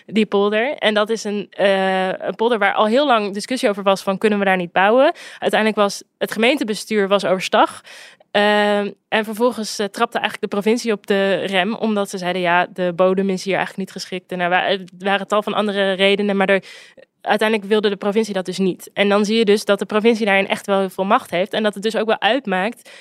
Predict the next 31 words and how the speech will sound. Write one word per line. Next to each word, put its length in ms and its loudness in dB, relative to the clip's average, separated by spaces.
welke 320 2
afweging 560 0
maakt 440 -2
die 180 -2
provincie, 680 0
ehm, 640 2
als 220 0
het 120 -8
gaat 240 -2
om 180 -6
binnen 340 -2
de 220 -8
bebouwde 400 2
kom 180 -6
bou-, 320 -2
bouwen 260 -2
of 140 -12
buiten. 440 -2
En 220 0
dat 160 2
is 100 -4
ook 120 0
echt 200 -2
iets 120 -6
wat 120 -2
je 80 -6
terugziet. 340 -2
Dus 140 -4
er 80 -4
zijn 180 0
partijen, 640 0